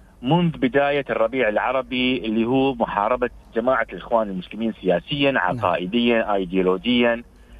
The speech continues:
Speaker 1: لوجستيًا في كل العالم العربي، لأن هذه الجماعة تمثل خطر وجودي، آه، ليس فقط لاستقرارنا السياسي، لكن أيضًا حتى تمثل خطر وجودي ل، آم،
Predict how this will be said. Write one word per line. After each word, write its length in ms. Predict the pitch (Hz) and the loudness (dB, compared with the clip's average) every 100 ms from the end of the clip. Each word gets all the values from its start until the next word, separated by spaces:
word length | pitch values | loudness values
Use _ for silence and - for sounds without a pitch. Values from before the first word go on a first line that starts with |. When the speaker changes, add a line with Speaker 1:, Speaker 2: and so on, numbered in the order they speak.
| - - - - | -20 -20 -20 -2
Speaker 1:
لوجستيًا 680 | 113 113 107 - 147 147 143 - | -2 0 -6 -2 0 2 0 -2
في 100 | 101 | -6
كل 240 | - 147 | 0 2
العالم 400 | 123 107 113 107 | 2 2 0 -2
العربي، 600 | 98 98 123 120 120 120 - - - - | -2 -2 -2 -2 -4 -4 -8 -20 -20 -4
لأن 240 | 143 185 165 | 0 2 0
هذه 320 | 156 165 156 | 0 0 -2
الجماعة 480 | 123 123 127 127 127 | 0 0 0 0 -2
تمثل 440 | 123 135 - 127 | -4 -6 -4 -4
خطر 300 | - 147 147 | -2 0 0
وجودي، 720 | 117 113 127 113 117 113 113 95 | 0 0 0 0 0 0 0 0
آه، 240 | 90 87 | 0 2
ليس 260 | 92 131 139 | 2 0 -2
فقط 340 | 127 127 120 - | -2 -2 -2 -8
لاستقرارنا 800 | 104 101 95 120 123 127 120 110 | -2 -2 0 -2 0 0 0 -4
السياسي، 520 | 90 - 117 139 175 | -10 -2 0 0 0
لكن 260 | 165 160 151 | -2 -2 0
أيضًا 220 | 151 147 | 0 0
حتى 340 | - 139 - 135 | -2 -8 -8 -14
تمثل 400 | 123 127 - 117 - - - - - | -4 -4 -2 -4 -4 -18 -20 -20 -6
خطر 300 | - 165 151 | -4 2 4
وجودي 800 | 127 117 147 156 156 135 135 135 | 2 2 0 2 0 2 0 -2
ل، 40 | - - - - - - | -6 -20 -20 -20 -20 -4
آم، 560 | 113 107 98 92 92 | 0 2 2 -2 -8